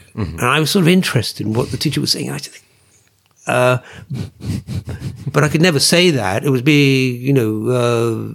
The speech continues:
Speaker 2: you know, I just would sit, sit quietly. It irritated me. Um, so I was a, you know, perfect pupil. I was interested in the subjects. You know, I was fascinated by everything. At the age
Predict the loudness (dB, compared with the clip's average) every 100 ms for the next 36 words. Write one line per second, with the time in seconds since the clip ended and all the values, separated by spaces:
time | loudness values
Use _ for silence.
0 | -12 -6 -2 -2 -2 -6 -8 -8 -6 -6
1 | -6 -2 0 0 -2 -8 -10 -14 -12 -12
2 | -2 2 2 2 -6 -8 -12 -10 -12 -12
3 | -18 _ _ _ _ _ _ _ _ -4
4 | 0 0 0 2 4 4 2 2 2 2
5 | 0 0 0 0 -2 -14 -20 -20 _ _
6 | _ -20 -4 2 2 2 -2 -4 -20 -20
7 | _ _ _ _ 0 0 0 -4 -4 -6
8 | -10 _ -20 _ -8 -8 -2 0 4 4
9 | 2 0 0 -2 -4 -4 -2 -2 -2 -4
10 | -6 -12 -16 -18 -16 -16 -16 -18 -12 -4
11 | -2 -4 -8 -6 -2 0 0 -4 -6 -10
12 | -8 -2 2 4 4 0 -4 -18 _ _
13 | _ _ -4 0 -2 -2 0 2 2 0
14 | -4 -8 -10